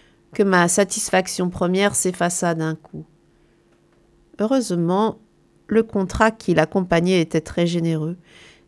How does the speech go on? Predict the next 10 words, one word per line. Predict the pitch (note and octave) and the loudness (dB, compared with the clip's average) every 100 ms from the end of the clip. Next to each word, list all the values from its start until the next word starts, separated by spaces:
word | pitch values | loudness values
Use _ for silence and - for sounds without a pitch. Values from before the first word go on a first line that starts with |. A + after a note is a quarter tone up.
| - | -6
et | F#3+ | -6
comportait | F#3 C4 A#3+ G3+ - F#3 | 0 -2 2 2 2 2
aussi | F#3+ F3+ A3+ | 2 2 2
des | F3 | 4
défraiements | E3+ E3+ - F3+ F#3+ F#3+ | 4 2 2 0 2 2
de | E3 | 0
déplacement | D#3+ E3 E3 E3 - F#3 F3+ | 0 -2 0 0 0 0 0
et | D#3+ | 2
de | D#3+ | 0
recherche. | D#3+ D#3 - D3 D#3 - - | 0 -4 -6 -8 -12 -14 -16